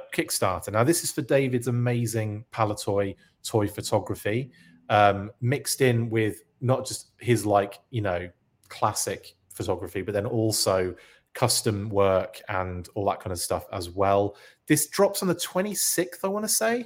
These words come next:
of, is it twenty-sixth of this month? I think it is. Um, but anyway, link in the description if you wanna check out, um, you know, uh, the, get, get in there early, basically, with the Kickstarter.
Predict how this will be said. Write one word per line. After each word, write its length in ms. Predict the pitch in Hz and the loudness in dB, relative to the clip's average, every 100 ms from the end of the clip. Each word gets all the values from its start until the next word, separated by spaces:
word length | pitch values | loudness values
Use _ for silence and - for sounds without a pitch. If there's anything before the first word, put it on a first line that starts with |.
| - - | -10 -8
of, 160 | 143 - - - _ _ _ _ _ _ _ _ _ - | -8 -8 -12 -14 _ _ _ _ _ _ _ _ _ -8
is 100 | 151 | -8
it 100 | 160 | -4
twenty-sixth 420 | 180 170 165 - | -2 -2 -4 -4
of 60 | 123 | -4
this 200 | 143 180 | -2 -2
month? 340 | 190 202 - _ _ _ _ - | -2 -4 -18 _ _ _ _ -8
I 40 | |
think 240 | - 139 123 | 2 2 2
it 120 | 104 | 0
is. 220 | 90 - _ _ _ - | -2 -6 _ _ _ 2
Um, 360 | 110 107 104 101 | 6 8 6 4
but 80 | |
anyway, 280 | 147 135 127 | 6 8 8
link 340 | 131 147 156 151 | 8 2 4 2
in 80 | |
the 60 | 131 | 0
description 520 | 120 - 143 - 120 | -2 -4 -4 0 0
if 160 | 113 120 | 0 0
you 60 | |
wanna 180 | 117 107 | 2 2
check 300 | 104 117 - | 0 -2 2
out, 340 | 110 101 - - | 0 0 -6 -6
um, 400 | 110 98 95 95 | 0 2 2 0
you 80 | 113 | 0
know, 240 | 104 92 92 110 | 2 2 0 0
uh, 220 | 101 101 | 0 0
the, 140 | 101 - | -8 -2
get, 220 | 123 123 | 0 4
get 140 | 139 | 4
in 80 | 127 | 6
there 160 | 117 104 | 6 6
early, 280 | 98 92 | 4 2
basically, 460 | 92 90 90 - 95 | -2 -4 -4 -8 -10
with 120 | 92 | -12
the 60 | - | -14
Kickstarter. 640 | - - - 92 90 | -14 -10 -8 -8 -6